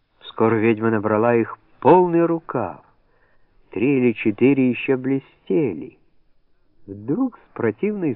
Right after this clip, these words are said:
стороны показалось другое пятнышко. Увеличилось,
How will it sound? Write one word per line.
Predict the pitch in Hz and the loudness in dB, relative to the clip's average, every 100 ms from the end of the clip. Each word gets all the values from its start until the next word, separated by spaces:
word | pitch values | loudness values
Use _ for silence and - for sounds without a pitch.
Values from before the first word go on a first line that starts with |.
| - | -2
стороны | 120 110 107 156 | -2 0 -2 -2
показалось | 143 123 113 175 180 151 | -2 0 2 4 4 4
другое | 180 185 156 120 | 2 4 4 4
пятнышко. | 107 107 98 104 95 - 101 - - - - - - - | 2 0 0 -4 -6 -6 -6 -6 -20 -20 -20 -20 -14 -2
Увеличилось, | 92 90 95 107 185 - 175 170 | -2 0 0 0 -2 -2 -2 0